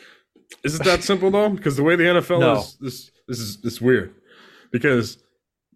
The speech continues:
Speaker 1: the Cowboys beat the Jets, the Jets beat the Eagles, but the Eagles might beat the Cowboys this week.
Speaker 2: Yeah, I know.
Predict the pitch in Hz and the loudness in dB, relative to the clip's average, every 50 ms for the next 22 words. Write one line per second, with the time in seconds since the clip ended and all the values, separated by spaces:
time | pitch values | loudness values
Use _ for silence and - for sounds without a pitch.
0 | _ _ _ _ - 127 123 117 113 110 - - _ _ _ _ - 156 160 165 | _ _ _ _ 0 2 2 2 2 0 -4 -8 _ _ _ _ -2 0 0 2
1 | 156 156 147 131 113 123 143 139 - 92 95 123 147 156 139 131 - - - - | 4 4 4 4 2 2 0 0 -2 -4 -6 -2 -2 -2 -2 -4 -8 -16 -20 -20
2 | - - _ _ _ - 87 95 - 123 123 120 - 127 123 123 - 71 85 135 | -20 -20 _ _ _ -20 -10 -4 -2 -2 -2 -2 -2 -2 -2 -2 -4 -4 0 0
3 | 143 131 104 92 98 101 - - 87 - 78 110 135 123 110 95 117 104 95 107 | 0 0 0 -4 -10 -12 -12 -16 -14 -8 -4 -4 -2 -2 -4 -4 -6 -8 -6 -8
4 | 104 98 - - 113 123 143 - - - - - - - - - - - - _ | -10 -10 -8 -6 -4 -4 -4 -4 -6 -10 -12 -14 -16 -18 -20 -20 -20 -20 -20 _
5 | _ _ _ - - - _ _ _ _ _ _ _ _ _ _ _ _ _ _ | _ _ _ -20 -20 -20 _ _ _ _ _ _ _ _ _ _ _ _ _ _
6 | _ _ _ _ _ _ _ _ _ _ _ _ _ _ _ _ _ _ - 160 | _ _ _ _ _ _ _ _ _ _ _ _ _ _ _ _ _ _ 0 2
7 | 165 160 156 160 156 131 110 104 104 | 4 4 4 4 2 0 -4 -4 -6